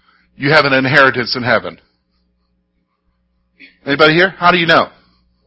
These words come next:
All right, the Bible tells you, okay. How do you know? How do you know that you have an inheritance in heaven? How do you, little old you sitting in there, either sipping on a coffee or wishing you had something else, how do you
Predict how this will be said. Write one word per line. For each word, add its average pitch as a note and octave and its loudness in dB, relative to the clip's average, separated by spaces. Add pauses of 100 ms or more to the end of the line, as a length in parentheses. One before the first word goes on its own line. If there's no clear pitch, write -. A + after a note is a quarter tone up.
(1160)
All D#3+ 2
right, D3 2
the C#3 -2
Bible G3+ 4
tells D#3 4
you, F#3+ 0 (180)
okay. E3+ 0 (320)
How F#3 2
do A3 0
you A#3 0
know? A3+ 2 (400)
How F3+ 0
do A3+ -2
you B3+ -2
know A3+ 2
that E3+ 0
you F3+ 0
have F3 4
an D#3+ -2
inheritance D#3+ 0
in C3+ -14
heaven? A#2 -4
How - 0
do A#3+ -2
you, F3 0 (280)
little C4 0
old B3 4
you G3+ 0
sitting A3 0
in G3 0
there, D#3+ 4 (280)
either D#3 -2
sipping G#3+ -2
on G3 4
a F#3 -2
coffee E3+ 2 (200)
or C3+ 0
wishing E3+ 0
you D#3 -4
had E3 0
something E3+ 0
else, C3+ 2 (180)
how G#3 4
do B3 2
you F3+ 0